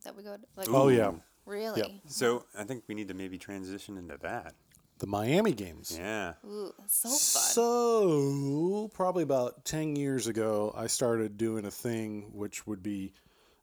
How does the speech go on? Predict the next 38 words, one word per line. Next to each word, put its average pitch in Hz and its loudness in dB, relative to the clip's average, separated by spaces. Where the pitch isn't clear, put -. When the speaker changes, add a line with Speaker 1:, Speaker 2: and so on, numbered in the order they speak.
Speaker 2:
uh, 92 -6
going 113 -2
to, 110 -4
uh, 87 -12
I'm, 120 -10
obviously 117 0
I'm 101 -6
a 95 -8
big 87 -12
Patriots 90 -8
fan. 82 -10
Uh, 92 -6
and 110 -6
I've 104 -6
been 131 2
to 120 2
several 131 0
games 120 -2
at 107 -8
Gillette 104 -2
throughout 98 -6
the 101 -10
years. 92 -10
We 131 4
don't 135 6
live 131 4
in 123 -2
the 123 0
Northeast 123 0
anymore. 117 0
I'm 196 -6
not 233 0
a 208 -4
big 170 0
fan 151 0
of 135 2
the 113 -2
cold. 117 0